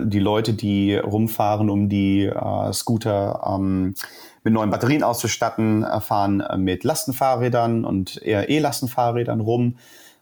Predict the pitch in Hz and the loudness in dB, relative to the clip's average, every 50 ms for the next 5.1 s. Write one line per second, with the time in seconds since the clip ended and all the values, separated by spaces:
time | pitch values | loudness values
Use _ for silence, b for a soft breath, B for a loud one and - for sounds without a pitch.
0 | _ - - 104 104 104 107 104 101 101 101 101 101 101 104 - - - 101 98 | _ -2 0 0 2 2 0 0 2 2 2 2 2 0 0 -2 -2 -4 -2 0
1 | 104 101 92 95 101 104 98 98 110 104 - - 117 104 107 101 101 101 101 - | 0 0 0 0 0 0 0 0 0 -2 -2 -2 0 0 2 2 2 0 -2 -2
2 | - 123 127 131 127 123 120 117 113 117 - - 101 101 101 101 101 101 104 104 | 0 2 2 2 4 4 4 2 2 0 -2 -2 -2 0 0 0 2 2 2 2
3 | 104 101 98 101 104 - - 107 107 104 - - 107 104 104 101 104 139 135 - | 2 2 2 0 -2 -4 -4 -4 -4 -4 -4 -2 -2 0 2 2 2 0 2 0
4 | 127 120 120 - - 127 117 120 120 120 120 113 113 123 113 113 110 107 110 110 | 0 0 -2 0 0 2 2 2 2 2 0 0 0 0 2 2 2 2 2 0
5 | 107 107 | 0 -2